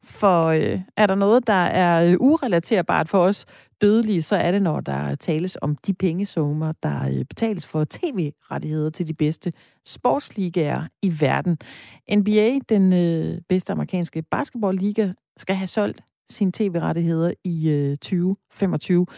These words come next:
Men, øh, allerede nu går snakken om, hvad prisen på, øh, sådan en aftale kan løbe op i. Og ja, du gættede rigtigt. Vi er ude i noget, der er, øh, ret grotesk, faktisk.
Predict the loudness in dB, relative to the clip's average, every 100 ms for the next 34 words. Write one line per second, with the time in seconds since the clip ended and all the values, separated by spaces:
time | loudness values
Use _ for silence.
0 | -20 -4 2 2 4 2 2 2 2 4
1 | 2 2 0 0 -2 -6 -4 -6 -2 -2
2 | -4 -4 -4 -4 -6 -6 -4 -2 -2 2
3 | 2 2 2 0 -2 -2 -4 -2 -4 0
4 | 0 2 0 -2 -6 -4 -4 -4 -6 _
5 | -2 -2 -2 _ _ _ -4 -2 0 0
6 | -2 -4 -4 -4 -2 0 0 0 0 0
7 | 0 0 0 0 0 0 -4 _ _ _
8 | _ _ _ _ 0 0 -2 _ _ -4
9 | -4 -4 -2 2 2 0 -14 -20 _ _
10 | _ _ _ _ _ -4 -4 -2 -6 -6
11 | -10